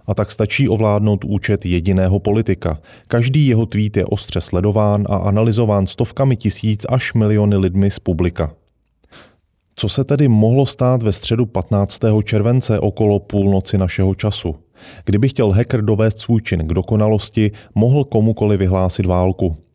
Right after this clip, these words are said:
Místo výzvy k zaslání peněz stačilo na účtech prezidentů ohlásit vzlet mezikontinentálních raket. Dokázal by někdo včas rozklíčovat, že je zpráva podvržená?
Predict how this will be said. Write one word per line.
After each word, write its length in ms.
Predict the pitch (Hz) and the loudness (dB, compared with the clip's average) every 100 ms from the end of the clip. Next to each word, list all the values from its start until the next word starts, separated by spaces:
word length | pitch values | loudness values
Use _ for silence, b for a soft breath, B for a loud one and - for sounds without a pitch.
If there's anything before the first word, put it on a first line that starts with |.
| B B B | B B B
Místo 360 | 113 107 - 87 | 0 0 0 -2
výzvy 420 | 95 117 110 120 | 0 0 0 0
k 40 | |
zaslání 560 | 104 104 - 98 92 80 | 0 0 0 0 0 0
peněz 340 | 92 110 113 | 0 0 0
stačilo 560 | - - 107 - 127 120 | -2 -4 -4 0 0 2
na 100 | 104 | 0
účtech 400 | 98 101 - 92 | -2 -4 -6 -4
prezidentů 680 | - 104 107 107 107 107 104 | -2 0 2 2 0 0 0
ohlásit 600 | 117 131 123 104 - 80 | 2 2 2 0 -4 -6
vzlet 360 | - 107 107 107 B B | -2 0 0 -2 B B
mezikontinentálních 1200 | 95 101 104 104 101 95 98 95 90 92 95 90 - | 0 2 2 2 0 2 2 0 0 0 2 0 -2
raket. 420 | 92 92 82 - _ _ B B B B B - | -2 -2 -4 -8 _ _ B B B B B -2
Dokázal 440 | 101 135 131 120 | 0 2 2 2
by 120 | 117 | 2
někdo 240 | 117 113 113 | 2 2 0
včas 300 | - 117 - | -2 -2 0
rozklíčovat, 680 | 104 - 127 120 113 95 90 | -2 -2 -2 -2 0 0 0
že 160 | 87 | 2
je 100 | 98 | 0
zpráva 420 | 92 - 95 92 | 0 -2 0 0
podvržená? 760 | 92 87 85 98 98 98 95 87 | -2 -2 -2 0 0 0 0 -4